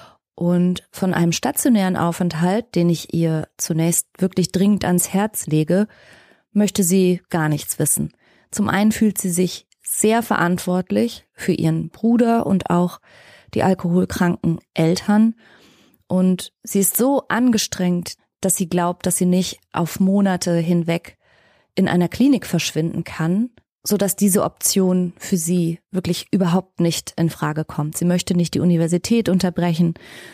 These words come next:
sie möchte ihr Training nicht unterbrechen und sie möchte auch ihre Familienangehörigen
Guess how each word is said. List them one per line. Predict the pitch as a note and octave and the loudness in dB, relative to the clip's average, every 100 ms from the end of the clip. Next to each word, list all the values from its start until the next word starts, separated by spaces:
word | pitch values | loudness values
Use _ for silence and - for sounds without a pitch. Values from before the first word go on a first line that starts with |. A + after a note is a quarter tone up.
| - | -6
sie | - | 0
möchte | E3+ D#3+ - | 0 0 -4
ihr | - | -4
Training | - E3 D#3 E3 F#3+ | -2 0 2 4 2
nicht | G3 - | 2 0
unterbrechen | G#3 G#3 G3+ G#3 G3 G3 | 0 0 0 0 2 2
und | F3 | 2
sie | E3+ | 2
möchte | E3 D#3+ - - | 0 0 -2 -2
auch | E3 D#3+ - | -2 -4 -8
ihre | - D#3 | -6 -4
Familienangehörigen | D#3 F#3 G#3+ F#3 D#3 D#3 D#3 D#3 D#3 D#3+ | -2 2 2 2 2 0 0 -2 -2 -2